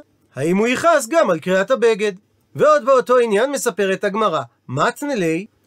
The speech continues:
שנה רב יחזקאל לרמי ברי בנו, את המשנה הבאה ממסכת סנהדרין, הנשרפים בנסקלים, ומשמעות הדבר,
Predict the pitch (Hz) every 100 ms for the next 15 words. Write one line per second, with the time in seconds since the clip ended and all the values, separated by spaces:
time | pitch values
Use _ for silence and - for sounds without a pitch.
0 | _ - - 214 339 269 302 220 190 165
1 | 254 185 180 185 220 220 240 302 285 240
2 | 180 196 170 190 185 185 165 165 - _
3 | _ _ - 165 226 240 - 349 285 285
4 | 311 269 233 208 185 196 202 208 233 185
5 | 120 - _ _ 196 262 240 - 554 -
6 | 359 311 277 226 - 247 226 160 165 -
7 | _ _ - 180 247 262 294 294 262 233
8 | 180 175 190